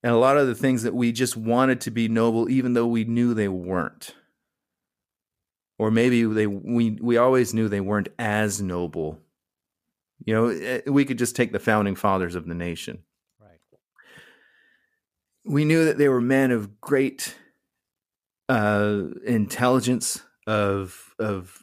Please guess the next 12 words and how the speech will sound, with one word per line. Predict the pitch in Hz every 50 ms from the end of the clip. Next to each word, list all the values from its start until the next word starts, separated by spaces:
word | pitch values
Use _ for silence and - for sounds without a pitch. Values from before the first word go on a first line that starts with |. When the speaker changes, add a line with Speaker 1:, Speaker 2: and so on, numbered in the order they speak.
| 147 - - - - - - _ _ - - - -
Speaker 1:
uh, | 107 - - - _ _ _ _ _ - - - -
amazing | 135 123 117 113 120 123 135 139 120 123 117 110
ability, | 104 92 - 123 127 127 123 120 117 120 120 113
of | 95 90 92 95
great | 120 123 135 - - 117
genius, | 110 101 110 110 107 110 110 117 120 117 - - - - _ _ _ _ _ _ _ _ _ _ _ _ _ _ _ _ _ -
but | 139 - -
maybe | 156 160 180 185 196 196 185 165
not | 143 147 147 151 160 160 156 147 -
quite | - - 156 139 139 135
as | 127 120 117 117
noble | 113 117 117 120 113 101 117 117 117 110 107 - -